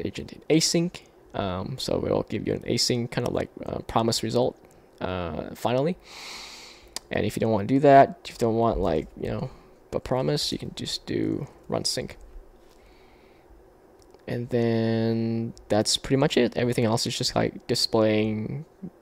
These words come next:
things nicely in the, um, in the terminal. So yeah, that's, um, that's the A I Agents S D K. Um, it was, uh, it was pretty easy to set up.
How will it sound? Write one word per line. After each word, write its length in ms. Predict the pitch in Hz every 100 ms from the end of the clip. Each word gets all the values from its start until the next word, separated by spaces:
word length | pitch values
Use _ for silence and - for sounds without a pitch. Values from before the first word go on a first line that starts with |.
| -
things 280 | - 120 -
nicely 520 | 110 107 - 120 110 -
in 240 | 107 107
the, 240 | 104 101 95
um, 460 | 92 90 98 120 - - - - - -
in 80 |
the 80 | 117
terminal. 420 | - 113 98 - - - - - - - - - - - - - - - - - - - - - - - - - - - - -
So 160 | -
yeah, 180 | 131 196
that's, 360 | 170 123 - -
um, 560 | 131 131 127 131 135 - - - -
that's 280 | - 113 -
the 160 | - 120 117
A 40 |
I 60 | 113
Agents 400 | 113 117 110 -
S 160 | - 117
D 100 | 113
K. 240 | - 143 - - - - - - - - - - - - - -
Um, 540 | 123 127 127 127 123 - - - - - - - - - _ - - - - - - - - - - - - - - - - - - -
it 120 | - 147
was, 320 | 170 185 -
uh, 360 | 180 175 175 165
it 40 |
was 180 | 180 185
pretty 220 | - 220
easy 280 | 175 80 117
to 80 | 120
set 180 | - 107
up. 220 | 175